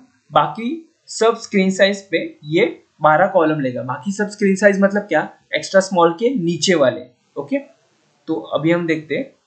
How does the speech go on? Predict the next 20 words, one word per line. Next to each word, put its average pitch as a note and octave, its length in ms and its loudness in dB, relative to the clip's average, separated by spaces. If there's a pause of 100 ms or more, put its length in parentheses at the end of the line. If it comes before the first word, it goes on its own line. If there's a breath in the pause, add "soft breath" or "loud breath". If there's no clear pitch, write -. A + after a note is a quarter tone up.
हमारा C#3+ 260 0
लेआउट। C3 460 -2 (520)
ये F#3+ 340 0 (720)
इसने F3 300 -2
बारह D3 280 4
कॉलम्स F3 420 2
लिए, D#3+ 400 -2
extra, C3+ 260 -2 (460)
extra E3+ 280 -4
size, E3 440 0 (720)
extra E3+ 260 -2
small E3 300 2
screen D#3 300 -2
size E3 300 0
और D3+ 300 0
उसके D#3 240 -4
ऊपर, D#3+ 420 -2 (400)
और D#3 200 0
जैसे D3 300 -2
हम A3 200 2